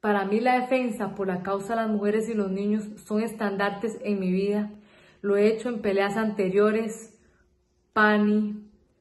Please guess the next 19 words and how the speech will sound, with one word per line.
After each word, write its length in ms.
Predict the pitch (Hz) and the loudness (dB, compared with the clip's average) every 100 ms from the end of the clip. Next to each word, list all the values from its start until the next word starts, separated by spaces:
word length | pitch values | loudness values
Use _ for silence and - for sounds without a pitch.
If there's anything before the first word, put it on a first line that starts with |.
| _ _ _ | _ _ _
Eva, 540 | 214 220 220 220 214 - | 0 4 4 0 -4 -6
que 100 | - | -6
para 280 | 196 190 185 | -2 0 0
el 120 | 180 | -2
papá 540 | 185 180 196 202 214 208 | -2 -2 2 2 2 0
fue 100 | 208 | 2
un 140 | 208 | 2
gran 320 | 208 214 214 | 4 4 2
gesto. 640 | 185 214 220 214 - 226 214 208 - _ _ _ _ _ _ - | 0 0 0 -4 -10 -8 -8 -10 -20 _ _ _ _ _ _ -8
Quisiera 380 | 220 - 233 | -4 4 4
un 160 | 254 262 | 4 0
país 320 | 247 214 226 | 0 2 0
sin 240 | - 240 226 | -2 -4 0
violencia, 840 | 202 190 208 208 208 180 165 160 - _ _ _ _ _ - | 2 2 2 2 0 -8 -12 -14 -18 _ _ _ _ _ 0
pero 140 | 208 | 4
lamentablemente 1040 | 202 196 196 202 208 220 220 226 214 233 | 4 2 0 2 2 2 0 0 -2 -4
pasan 480 | 208 - 202 202 214 | -4 0 0 0 0
estos 340 | 214 - 214 | 0 -2 -6
casos 720 | - 208 208 208 226 214 - | -2 2 2 0 -6 -10 -14